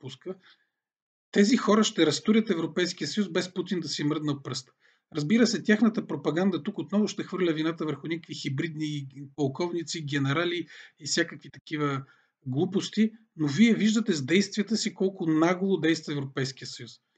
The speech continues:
И аз бих казал, след като по този груб начин се погазват европейските правила, дайте да си пуснем аец Козлодуй веднага. Все още има два неразглобени реактора.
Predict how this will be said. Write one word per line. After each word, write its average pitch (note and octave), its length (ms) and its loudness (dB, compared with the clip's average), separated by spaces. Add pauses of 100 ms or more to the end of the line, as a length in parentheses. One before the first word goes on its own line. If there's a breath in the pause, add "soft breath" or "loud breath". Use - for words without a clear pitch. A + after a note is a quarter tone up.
(280)
И E3+ 100 -6
аз E3+ 200 0
бих E3+ 160 -2
казал, F3 460 0 (160)
след F#3+ 220 -4
като - 220 -2
по C#3 120 -10
този F3+ 500 -2
груб E3+ 320 -4
начин F3 280 -4
се C#3 200 -8
погазват F3 480 -4
европейските C#3 640 -6
правила, C#3+ 460 -2 (380 soft breath)
дайте D#3+ 240 2
да F#3+ 80 0
си - 200 -6
пуснем G3 360 2
аец G3+ 220 2
Козлодуй G3 440 4
веднага. F#3+ 400 4 (360)
Все - 160 4
още G#3 260 4
има F#3+ 140 6
два F#3 180 4
неразглобени E3 640 4
реактора. C#3 380 -2